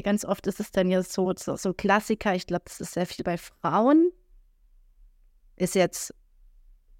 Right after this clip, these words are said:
echt pauschal einfach geraten, ne? Und keine Ahnung, kann auch bei Männern so sein, dass wenn man dann anfängt, diese Schublade aufzumachen und dann nimmt man alles in die Hand und guckt sich das an und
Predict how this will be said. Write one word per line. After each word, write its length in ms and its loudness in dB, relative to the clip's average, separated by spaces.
echt 260 2
pauschal 520 2
einfach 320 -2
geraten, 540 0
ne? 140 0
Und 100 -2
keine 300 4
Ahnung, 220 4
kann 160 0
auch 100 -6
bei 120 0
Männern 320 2
so 80 -2
sein, 360 2
dass 180 -4
wenn 80 4
man 140 4
dann 120 2
anfängt, 280 -2
diese 120 -4
Schublade 460 2
aufzumachen 640 -2
und 120 0
dann 120 0
nimmt 120 -2
man 140 0
alles 260 -2
in 100 2
die 160 2
Hand 320 0
und 80 -2
guckt 200 -6
sich 160 0
das 300 2
an 380 0
und 180 -2